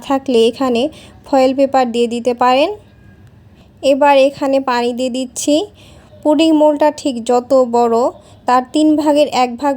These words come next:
পরিমাণ পানি দিব এবং এটা ঢাকনা দিয়ে এখন দশ থেকে বারো মিনিট মতো এটাকে মি-, লো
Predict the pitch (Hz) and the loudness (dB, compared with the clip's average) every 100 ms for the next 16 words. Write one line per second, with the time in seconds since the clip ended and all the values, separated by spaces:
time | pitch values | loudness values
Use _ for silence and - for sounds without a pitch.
0 | - 262 247 233 277 277 254 269 233 220 | 0 0 0 0 -2 -2 0 0 0 -2
1 | 185 202 - - _ - _ - 277 269 | -2 -6 -12 -20 _ -20 _ -2 0 2
2 | 277 269 262 269 262 262 247 269 254 233 | 0 0 -4 -2 0 -2 -2 -4 -4 -4
3 | 240 226 254 - 254 294 - - - 240 | -2 -2 -2 -4 -6 -8 -14 -20 -18 -4
4 | 247 277 - - 285 277 269 240 233 240 | 0 0 -2 -4 -2 0 2 2 0 -2
5 | 247 240 254 240 226 233 240 233 226 233 | -4 -6 -2 -2 0 0 0 0 -2 -2
6 | 262 320 - - - 285 262 269 | -2 -4 -8 -20 -6 -2 2 2